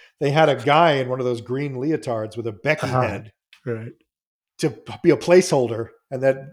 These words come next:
Speaker 1: eventually they're gonna release the footage of that. And I would love
Speaker 2: That's
Speaker 1: to see
Speaker 2: gotta be
Speaker 1: that.
Speaker 2: funny. Yeah. <laughs> All right. Well, we've gone on for a bit.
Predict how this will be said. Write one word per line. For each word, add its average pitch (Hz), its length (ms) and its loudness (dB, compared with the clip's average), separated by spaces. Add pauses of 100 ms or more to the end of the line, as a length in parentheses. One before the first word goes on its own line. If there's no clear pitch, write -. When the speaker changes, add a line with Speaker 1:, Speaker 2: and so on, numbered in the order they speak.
(120)
Speaker 1:
eventually 147 520 0
they're 131 120 2
gonna 123 160 -2
release 120 300 -2
the 113 80 -14
footage 127 340 -6
of 98 120 -16
that. 98 280 -8
And 123 100 -14
I 110 120 -10
would 107 240 -14
love 123 160 -16
Speaker 2:
That's 120 260 -2
Speaker 1:
to - 60 -14
see 139 100 -6
Speaker 2:
gotta 117 140 -2
be 104 100 -8
Speaker 1:
that. 101 60 -6
Speaker 2:
funny. 107 400 -6 (180)
Yeah. 127 200 -8 (540)
<laughs> - 300 -2 (1000)
All 160 100 4
right. 175 200 6
Well, 180 140 6
we've 220 240 4
gone 175 240 4
on 160 240 6
for 113 240 -2
a 92 40 -8
bit. 90 280 -10